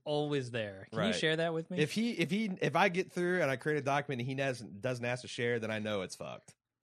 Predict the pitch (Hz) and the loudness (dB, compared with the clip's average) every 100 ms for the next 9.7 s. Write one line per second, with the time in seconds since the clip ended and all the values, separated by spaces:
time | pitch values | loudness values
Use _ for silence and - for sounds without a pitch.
0 | - 165 - - - - - - 151 147 | -20 -18 -12 -4 -4 -2 -4 0 6 6
1 | 139 131 156 175 214 208 196 160 196 180 | 8 6 6 8 8 8 8 6 6 6
2 | 202 196 135 185 185 - 240 208 202 214 | 6 4 2 2 0 -2 -2 0 4 4
3 | 196 160 180 175 170 170 147 127 160 156 | 4 2 2 2 4 4 4 4 6 6
4 | 139 120 120 123 123 123 - _ _ _ | 4 2 2 4 4 0 -6 _ _ _
5 | - - 185 - 123 120 139 113 156 160 | -16 -10 -8 -4 -2 0 2 4 4 4
6 | 165 165 160 151 143 139 143 135 95 87 | 0 0 -4 -2 0 0 0 -2 -4 -6
7 | 92 _ - _ - - _ - 120 98 | -12 _ -20 _ -20 -20 _ -2 0 2
8 | 87 73 _ 120 113 - 143 135 113 110 | -2 -6 _ -6 -4 -2 -2 -2 -4 0
9 | 147 175 135 101 - 73 65 | 0 0 -2 -2 -6 -14 -16